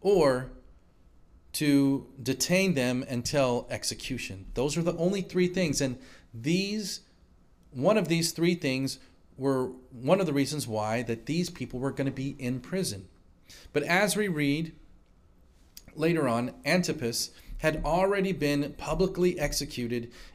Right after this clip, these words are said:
and he was not alone. So this was something that they saw and that they were very fearful of.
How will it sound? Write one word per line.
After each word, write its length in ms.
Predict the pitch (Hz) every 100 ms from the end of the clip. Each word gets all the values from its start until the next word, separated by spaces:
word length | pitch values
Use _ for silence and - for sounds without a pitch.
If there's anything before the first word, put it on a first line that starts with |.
| -
and 160 | 135
he 120 | 131 156
was 200 | 143 123
not 240 | 127 131
alone. 380 | 123 127 110 -
So 120 | 120
this 240 | 131 151
was 160 | 175 165
something 300 | 180 170 156
that 140 | 147
they 120 | 147 131
saw 640 | - - 180 165 123 110 - -
and 80 | 131
that 100 | 123
they 80 |
were 140 | 127 127
very 400 | 120 165 220 226
fearful 640 | - - 247 240 151 113
of. 300 | - -